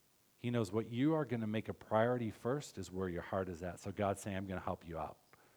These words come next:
I'm gonna help you out. Your first priority is to give to me." Because when you give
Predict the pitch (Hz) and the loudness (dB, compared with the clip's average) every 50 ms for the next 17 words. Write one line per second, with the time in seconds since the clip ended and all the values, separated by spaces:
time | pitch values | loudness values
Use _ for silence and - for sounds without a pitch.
0 | _ _ _ _ _ _ _ _ - - 101 104 104 90 87 107 107 - 107 101 | _ _ _ _ _ _ _ _ -10 -6 -4 -2 -2 0 2 2 2 2 2 2
1 | 92 80 87 98 104 101 - - 101 98 92 - - - - 90 85 85 90 87 | 2 2 2 -2 -2 -2 -2 0 0 0 -2 -2 -8 -6 -2 0 0 2 0 0
2 | 87 85 85 82 82 80 - - 82 76 - 78 - - - - 85 80 80 - | 0 -2 -4 -4 -6 -8 -10 -12 -14 -12 -12 -12 -14 -14 -16 -16 -14 -14 -14 -16
3 | 110 - _ _ _ _ _ _ _ _ _ _ _ _ _ - 92 85 104 - | -18 -20 _ _ _ _ _ _ _ _ _ _ _ _ _ -8 -4 -2 -2 -2
4 | 90 98 98 92 87 82 110 156 170 - | -2 -4 -4 -4 -4 0 0 0 0 -2